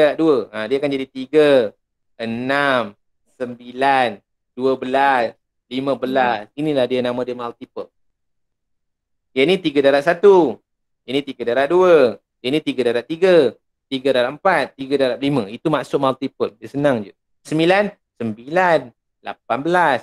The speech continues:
Ha, kalau ing-, nak senang sikit, kamu fikir macam ni lah. Multiple is adalah sifir kan. Ha, sifir yang kamu hafal tu. Tiga, enam, sembilan, dua belas, lima belas, lapan belas, dua puluh satu. Itu semuanya,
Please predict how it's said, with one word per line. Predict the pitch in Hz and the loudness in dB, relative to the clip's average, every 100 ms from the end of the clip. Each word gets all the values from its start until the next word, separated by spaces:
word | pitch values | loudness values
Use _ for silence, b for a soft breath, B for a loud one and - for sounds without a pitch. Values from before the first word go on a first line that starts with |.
| 110 | -4
Ha, | 110 110 | -6 -6
kalau | - 151 | -2 0
ing-, | 160 - | 0 -4
nak | 147 156 | -4 -4
senang | 139 175 185 175 | -4 -2 0 0
sikit, | - 214 196 | -2 0 2
kamu | 160 165 165 _ | 0 -4 -6 _
fikir | 175 | -4
macam | 170 | -2
ni | 180 | -2
lah. | 165 120 | 0 0
Multiple | 113 139 - 160 - 196 180 | 0 -4 -2 -6 -2 -2 -2
is | 160 180 - _ _ _ _ _ _ | -4 -4 -8 _ _ _ _ _ _
adalah | - 120 143 185 _ | -8 -2 -2 -2 _
sifir | 143 - 131 117 131 | -10 -4 -4 0 0
kan. | 123 98 _ _ _ _ _ _ _ | 0 -2 _ _ _ _ _ _ _
Ha, | 104 98 _ | _ -20 _
sifir | 147 - 156 139 | -8 -2 0 2
yang | 139 | 0
kamu | 143 | 0
hafal | 139 135 147 131 | -2 0 2 2
tu. | 120 101 _ _ _ - | 0 -6 _ _ _ -14
Tiga, | 120 120 117 | -6 0 0
enam, | 117 117 127 131 | 0 0 0 -2
sembilan, | - 127 117 120 | -6 -4 -2 0
dua | 127 123 | 0 2
belas, | 131 135 131 | 0 0 -2
lima | 131 127 | -2 0
belas, | 131 131 127 | 2 0 -2
lapan | _ - 123 | _ -6 -2
belas, | 135 131 | 0 0
dua | - 123 | -2 -4
puluh | 127 | -4
satu. | 123 143 123 127 | -2 -2 -4 -6
Itu | - 143 | -6 -6
semuanya, | 143 139 | -6 -6